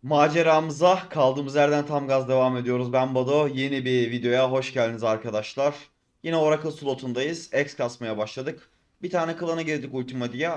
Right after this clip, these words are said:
Level kasmak için buradayız. Kendimiz de klan kuracağız arkadaşlar. Videonun sonunda klanımız kurulmuş olur. Hepinizi klanımıza bekliyorum. Adını da ne koyacağım bilmiyorum. Daha karar vermedim. Eternal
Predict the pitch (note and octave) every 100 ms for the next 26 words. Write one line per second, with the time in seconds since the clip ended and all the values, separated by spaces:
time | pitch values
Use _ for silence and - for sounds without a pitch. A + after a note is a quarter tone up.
0 | - C#3+ E3+ E3 D#3+ D#3 D3 D3 D#3 C3
1 | B2+ E3 E3 D#3 D3 D#3 D#3 D3 D#3 D3
2 | C#3 B2+ B2+ B2+ B2+ A#2+ C3 A#2+ B2 E3
3 | F#3 - _ _ - D#3+ D3 D3 C#3+ E3+
4 | C#3+ C#3 E3+ F3+ E3 D3+ D#3 E3 - D3+
5 | D3 D3+ C#3 E3 - - _ C#3+ D3 D3+
6 | C3+ D#3 D3+ C#3 C3+ B2+ B2+ D#3 C#3 -
7 | B2 B2+ D3+ B2+ D3+ D#3 D3 F#3 F#3 -
8 | _ _ D#3 D3+ C#3+ C3+ E3+ D#3+ D#3 B2+
9 | A#2 B2 C3 C#3+ C#3 C#3+ C#3+ C3+ D#3 -
10 | - E3 D3+ C#3+